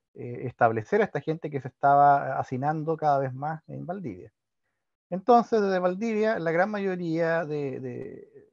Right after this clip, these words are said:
hubo un grupo muy importante de, de, de colonos que, eh, se fue a Concepción. Y de ahí,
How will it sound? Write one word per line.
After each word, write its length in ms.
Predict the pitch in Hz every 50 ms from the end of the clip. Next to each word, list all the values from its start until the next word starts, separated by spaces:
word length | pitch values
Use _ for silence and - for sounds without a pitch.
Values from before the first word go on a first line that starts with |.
| _
hubo 200 | 147 143 135 135
un 100 | 131 131
grupo 240 | 135 170 175 151 127
muy 220 | 147 226 311 262 151
importante 640 | 131 120 - 117 - _ 131 127 107 - _ 117
de, 220 | 110 107 107 104
de, 180 | 110 107 107 107
de 200 | 113 120 113 120
colonos 380 | - 123 139 160 147 165 214 - _ _ _ _ _ _ _ _ _ _
que, 420 | _ - 170 185 196 202 214 - -
eh, 320 | - 151 151 151 151 151 143
se 180 | - - 151
fue 300 | - - - 151 156 156
a 80 | 156 151
Concepción. 580 | - 139 135 - 123 - - 117 107 104 - - -
Y 100 | 131 135
de 120 | 139 147
ahí, 360 | 147 160 190 240 277 277 277